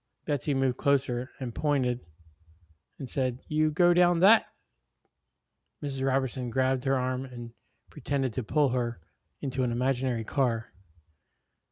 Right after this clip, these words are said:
Betsy screamed as the doorbell rang. Missus Robertson went to answer it. It was Missus Samuels. "Missus Robertson, have you seen Betsy?" Missus Samuels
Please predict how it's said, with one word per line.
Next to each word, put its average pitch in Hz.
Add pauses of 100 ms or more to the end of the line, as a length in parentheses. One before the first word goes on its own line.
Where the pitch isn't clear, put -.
(800)
Betsy 139
screamed 135
as 110
the 113
doorbell 120
rang. 110 (1080)
Missus 131
Robertson 120
went 117
to 139
answer 127
it. 143 (760)
It 147
was 127
Missus 135
Samuels. 123 (1300)
"Missus 175
Robertson, 160
have 175
you 214
seen 196
Betsy?" 165 (880)
Missus 151
Samuels 143